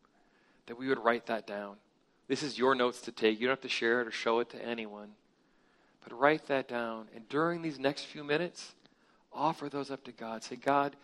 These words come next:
this relationship, this career, this parenting, this whatever it is, is broken. Help.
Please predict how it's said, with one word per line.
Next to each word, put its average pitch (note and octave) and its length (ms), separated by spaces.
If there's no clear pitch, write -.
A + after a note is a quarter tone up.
this D#3 260
relationship, C3 800
this C3 220
career, B2 680
this - 160
parenting, A#2+ 720
this B2 260
whatever E3 480
it D3 100
is, G#2+ 580
is A2+ 160
broken. A2+ 580
Help. - 460